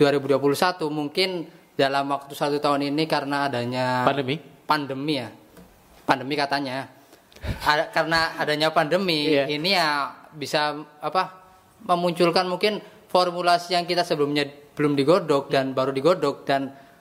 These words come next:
Speaker 1: mungkin sudah sedikit tersampaikan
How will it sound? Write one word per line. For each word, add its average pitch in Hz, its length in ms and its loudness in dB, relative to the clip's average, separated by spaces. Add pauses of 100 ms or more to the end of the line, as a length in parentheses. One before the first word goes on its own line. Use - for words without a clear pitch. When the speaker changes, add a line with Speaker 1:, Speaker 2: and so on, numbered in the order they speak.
(140)
Speaker 1:
mungkin 165 600 -2 (320)
sudah 156 260 -2
sedikit 156 1000 2 (420)
tersampaikan 160 1120 -2